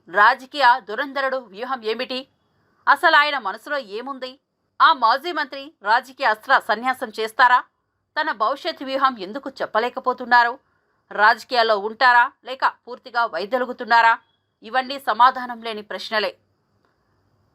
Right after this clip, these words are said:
ఉమ్మడి ఆంధ్రప్రదేశ్లో ఒకప్పుడు పరిచయం అక్కర్లేని పేరు ధర్మాన ప్రసాద్ రావుది.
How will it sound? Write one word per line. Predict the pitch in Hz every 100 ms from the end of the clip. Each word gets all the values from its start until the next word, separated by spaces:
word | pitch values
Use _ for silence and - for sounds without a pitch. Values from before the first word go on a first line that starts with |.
| _ _ _ _ -
ఉమ్మడి | 311 381 381
ఆంధ్రప్రదేశ్లో | 330 330 302 311 302 311 294
ఒకప్పుడు | 269 285 302
పరిచయం | 311 285 277 294 277
అక్కర్లేని | 269 285 269 262
పేరు | 262 262 262 269
ధర్మాన | 220 240 262 262
ప్రసాద్ | 247 254 269 254 262
రావుది. | 247 214